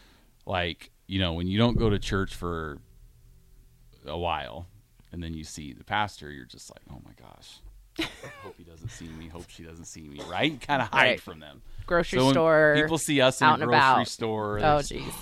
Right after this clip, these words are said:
Speaker 1: "There's the Farrell's owners. D-, don't look in my cart. Don't look in my cart." But
Speaker 2: <laughs>
Speaker 1: what most people don't understand is we're just, we're, we're normal, everyday people.
Speaker 2: Yes.
Speaker 1: And we like to eat.
Speaker 2: Yep.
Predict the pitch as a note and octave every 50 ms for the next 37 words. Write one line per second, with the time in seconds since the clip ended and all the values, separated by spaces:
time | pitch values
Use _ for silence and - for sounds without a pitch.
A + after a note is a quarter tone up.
0 | - - - - - - - C#3 C#3+ C3 B2 C3+ C3 - C#3+ C3+ C3 B2 A#2+ A2+
1 | A#2 A#2 A2 A2 A2 G#2 G2+ - - C3+ - - B2 B2+ C#3 - A#2 C3+ C#3 -
2 | - C#3 C3+ C3+ B2 B2+ - - B2 A#2 A2+ G#2 F#2+ - A2+ A#2 A#2+ A#2+ A#2+ -
3 | - A#2 A2+ A2 G2+ - - A#2+ G#2 F2 D#2+ F2+ F#2 F2 F2 - - A#3+ - -
4 | - - D3+ F3 A3+ C4 - - C4 G#3 D#3+ C#3+ C3 B2+ B2+ A#2+ A2+ - B2 A#2
5 | A#2 A#2+ A#2+ A2 B2 E3 G3 A#3+ B3+ - - - - _ - - - - F#3+ G#3+
6 | G3 - - G#2+ B2 D3 E3 C#3+ A#2 A#2 A#2+ C3 D3 D#3 D#3+ E3+ D#3 - - A#2+
7 | A#2 F#2 G#2 G#2 G#2 G#2 G2 G2+ G#2+ - - - - - - - - D3 C3 -
8 | - G#2 G#2+ G#2+ C#3 G3 A3 F3+ D#3+ D#3+ - _ - - - - E3+ E3+ A#2 -
9 | - - - - - - - - - - E3+ -